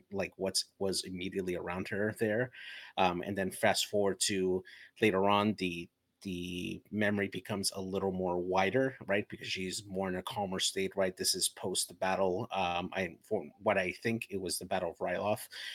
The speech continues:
uh, where she sees a couple of the Twi'leks in the background. You know, those are parts of her memory that remember it better because it's not as hectic, whereas that first memory is a little more closer. And then we get to, uh, when she's much older, the Siege of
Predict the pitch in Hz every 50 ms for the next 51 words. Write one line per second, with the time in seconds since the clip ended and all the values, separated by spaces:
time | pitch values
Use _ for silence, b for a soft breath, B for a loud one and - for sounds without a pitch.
0 | B B B B B 104 98 92 92 87 90 95 92 90 - - 104 87 - -
1 | 98 98 92 90 92 - - 95 95 - 98 92 90 - 90 85 - - 113 104
2 | 92 98 95 - - 92 90 - 95 87 92 - - 104 101 101 98 104 107 B
3 | B B B B B B - 95 98 95 92 - 98 92 - 101 92 - _ -
4 | - - 113 104 - - 98 98 95 98 95 95 95 95 92 - 92 87 87 -
5 | - - - - _ 101 98 101 95 98 104 104 104 95 101 92 - - 101 98
6 | 90 95 95 - - - 95 87 - - 76 - - 95 90 90 90 87 - -
7 | 95 90 - - 101 95 - _ 92 87 85 82 - 85 87 - - 95 90 -
8 | 92 90 90 90 82 - 92 92 92 87 87 - - - - 104 95 92 - 90
9 | 87 87 - B B B B B B B B 95 95 92 95 95 95 90 87 92
10 | 90 - 107 95 - - - - - 95 90 92 90 87 87 82 80 - - -
11 | - 92 87 87 87 90 90 85 - - 101 90 87 - 101 101 98 107 92 -
12 | - - 92 98 92 92 92 90 90 - B B B B B B _ - 98 -
13 | - - 107 98 92 104 101 92 90 92 -